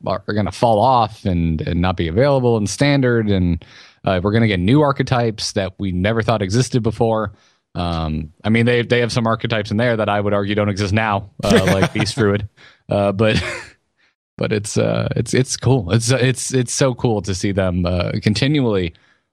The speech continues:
Speaker 1: uh, updating the game to make it a better experience for brand new players. And,
Speaker 2: Yeah.
Speaker 1: uh, I think Deck Recipes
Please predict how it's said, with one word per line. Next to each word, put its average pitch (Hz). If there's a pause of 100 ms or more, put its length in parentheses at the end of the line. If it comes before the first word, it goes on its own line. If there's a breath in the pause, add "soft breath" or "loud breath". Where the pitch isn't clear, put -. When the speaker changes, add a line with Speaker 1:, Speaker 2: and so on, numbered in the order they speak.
Speaker 1:
uh, 98
updating 101
the 92
game 98
to 92
make 92
it 95
a 90
better 107
experience 98
for -
brand 90
new 85
players. 85
And, 82
Speaker 2:
Yeah. 82
Speaker 1:
uh, 80
I 90
think 90
Deck -
Recipes 87